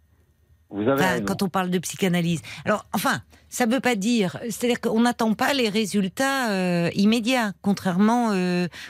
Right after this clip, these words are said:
Speaker 2: aux méthodes de thérapie dont vous me parlez, où effectivement
Speaker 1: Oui.
Speaker 2: le M D R en cas de traumatisme, on sait que ça fonctionne bien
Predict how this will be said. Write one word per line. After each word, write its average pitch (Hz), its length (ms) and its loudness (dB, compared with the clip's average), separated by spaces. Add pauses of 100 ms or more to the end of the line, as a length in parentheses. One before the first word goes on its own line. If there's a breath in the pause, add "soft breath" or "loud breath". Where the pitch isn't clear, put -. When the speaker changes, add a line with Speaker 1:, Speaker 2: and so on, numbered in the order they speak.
(100)
Speaker 2:
aux 175 80 4
méthodes 180 360 2
de 185 100 2
thérapie 175 480 0
dont 190 160 4
vous 160 160 2
me 160 100 4
parlez, 190 540 2 (280 loud breath)
où 170 80 4
effectivement 185 520 2
Speaker 1:
Oui. 208 80 2
Speaker 2:
le 175 140 2
M 165 140 0
D 180 280 2
R 156 80 -6
en 143 100 -2
cas 170 140 -2
de 151 120 0
traumatisme, 165 720 -2
on 160 80 2
sait 175 220 0
que - 160 -6
ça 156 160 -2
fonctionne 143 480 2
bien 135 260 2